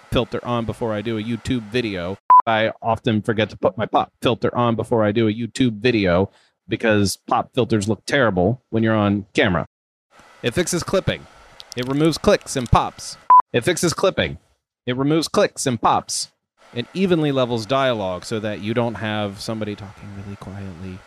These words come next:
and then somebody talking really loud because they're too close to the mic or too far away from the mic. It evenly levels dialogue so that you don't have somebody talking really quietly and then somebody talking really loud because they're too close to the mic or too far away from the mic.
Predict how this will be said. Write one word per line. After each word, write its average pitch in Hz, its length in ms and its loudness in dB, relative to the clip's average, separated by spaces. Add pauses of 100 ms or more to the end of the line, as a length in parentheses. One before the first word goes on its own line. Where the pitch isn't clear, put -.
(300)
and 127 120 -2
then 170 140 4
somebody 180 300 6
talking 170 320 8
really 151 240 6
loud 131 260 6
because 117 360 -2
they're 104 120 -6
too 131 160 0
close 123 240 2
to 123 80 -6
the 117 60 -4
mic 113 280 0
or 85 140 -10 (240)
too 139 140 -4
far 151 200 2
away 135 200 4
from 113 120 -6
the 104 60 -6
mic. 82 260 -8 (440)
It 120 180 -2
evenly 170 400 2
levels 120 320 2
dialogue 107 600 2
so 113 140 2
that 104 200 0
you 107 140 0
don't 117 220 2
have 107 440 0
somebody 107 340 2
talking 101 400 -2
really 98 220 2
quietly 95 680 2 (360)
and 135 120 0
then 175 120 2
somebody 175 280 2
talking 165 360 2
really 151 200 2
loud 131 300 2
because 117 360 2
they're 104 100 0
too 135 180 0
close 127 220 2
to 120 80 -2
the 113 80 0
mic 113 260 0
or 82 220 -6 (160)
too 139 160 -2
far 151 180 0
away 139 180 4
from 123 140 0
the 104 80 2
mic. 82 260 -2